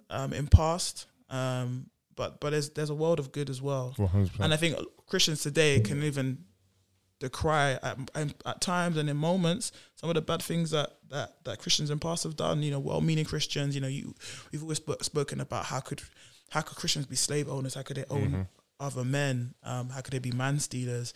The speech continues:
Speaker 1: And even that, even in that mystery, in that, in that kind of seeming contradiction, um, we can see God's grace working out,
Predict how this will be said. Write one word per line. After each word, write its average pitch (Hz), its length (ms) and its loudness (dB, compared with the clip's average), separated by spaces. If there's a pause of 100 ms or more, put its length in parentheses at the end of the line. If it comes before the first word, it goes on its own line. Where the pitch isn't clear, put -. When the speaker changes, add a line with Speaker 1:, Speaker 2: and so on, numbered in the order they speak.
(540)
Speaker 1:
And 156 180 4
even 175 280 6
that, 156 240 6
even 185 220 4
in 160 140 4
that 147 160 2
mystery, 147 540 2
in 123 100 0
that, 139 200 -2
in 147 80 -6
that 151 180 -4
kind 143 180 -4
of 131 300 -6
seeming 139 480 0
contradiction, 131 920 -2 (520)
um, 123 420 -2 (120)
we 139 100 -8
can 139 120 -4
see 139 220 0
God's 139 300 -2
grace 131 400 -2
working 127 360 -4
out, 123 280 -4